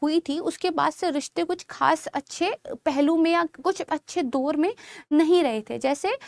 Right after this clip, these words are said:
अभी हाल ही में जो, अ, वहाँ पे चीन के अंदर एक कांग्रेस सम्मेलन जो है समाप्त हुआ है और जिसमें जो शी जिनपिंग है वो तीसरी बार पार्टी के जो है एक सुपीरियर लीडर के रूप में निकलकर सामने आए हैं, तो लगभग पूरी दुनिया के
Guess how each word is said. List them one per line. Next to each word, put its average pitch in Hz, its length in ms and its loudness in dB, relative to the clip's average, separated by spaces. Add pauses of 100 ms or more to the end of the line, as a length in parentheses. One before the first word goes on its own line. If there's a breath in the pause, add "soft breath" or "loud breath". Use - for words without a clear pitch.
(220 loud breath)
अभी 294 220 4
हाल 277 320 4
ही 381 180 2
में 349 220 2
जो, 381 300 0 (260 loud breath)
अ, 277 240 6 (140)
वहाँ 262 280 2
पे 339 160 2
चीन 330 340 4
के 359 100 0
अंदर 294 260 4
एक 302 160 0
कांग्रेस 277 480 0 (240)
सम्मेलन 294 520 4
जो 285 80 0
है 285 220 0 (160)
समाप्त 269 380 4
हुआ 277 180 4
है 220 200 -2
और 285 140 0
जिसमें 285 300 -2
जो 294 100 0
शी 330 260 0
जिनपिंग 294 420 0
है 277 60 2
वो 330 120 2
तीसरी 330 480 0
बार 294 320 6 (340 loud breath)
पार्टी 269 360 10
के 339 160 2
जो 294 140 2
है 285 100 4
एक 311 100 0
सुपीरियर 294 440 0
लीडर 277 320 4
के 294 140 0
रूप 277 160 -2
में 285 80 0
निकलकर 277 400 0
सामने 254 460 2
आए 254 140 -2
हैं, 277 160 -4 (360 loud breath)
तो 480 160 8
लगभग 381 340 6 (120)
पूरी 349 260 2
दुनिया 285 420 2
के 302 180 0